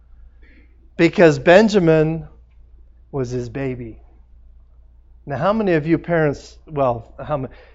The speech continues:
if you're a parent, you have a baby. Um, and we tend to baby our babies, do we not? And Benjamin was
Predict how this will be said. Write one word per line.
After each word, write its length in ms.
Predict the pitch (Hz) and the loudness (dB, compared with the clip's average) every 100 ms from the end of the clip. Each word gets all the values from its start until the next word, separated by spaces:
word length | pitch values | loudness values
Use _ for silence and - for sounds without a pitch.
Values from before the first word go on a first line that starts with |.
| - | -10
if 140 | 127 | -8
you're 140 | 147 | -6
a 40 | 120 | -8
parent, 380 | - 165 147 127 | -6 -4 -4 -4
you 140 | 127 | -6
have 240 | 127 135 | -4 -4
a 40 | 120 | -6
baby. 520 | 117 139 131 120 110 - - - - | -6 -6 -6 -8 -12 -18 -20 -20 -8
Um, 560 | 143 139 127 120 113 - - - | -2 0 0 -2 -8 -14 -20 -10
and 140 | 160 156 | -4 0
we 160 | 254 | 0
tend 320 | - 226 214 | 2 2 4
to 100 | 190 | 2
baby 480 | 160 143 170 180 180 | 0 2 2 2 2
our 140 | 156 139 | 2 2
babies, 480 | 143 143 131 120 | 0 0 -2 -6
do 160 | 120 139 | -4 -4
we 120 | 151 | -2
not? 360 | 151 165 170 - - - - - - - - - - _ - - - - - _ - - - - - - - - - 202 196 _ - _ - - - - - - - - - - | -2 -2 -2 -6 -16 -20 -20 -20 -20 -20 -20 -20 -20 _ -20 -20 -20 -20 -20 _ -20 -20 -20 -20 -20 -20 -20 -20 -20 -20 -20 _ -20 _ -20 -20 -20 -20 -20 -20 -20 -20 -20 -4
And 200 | 147 143 | 0 4
Benjamin 760 | 170 196 180 180 165 143 - - - | 8 8 6 4 4 2 -2 -14 -8
was 520 | 147 156 156 - - | 0 2 2 0 -10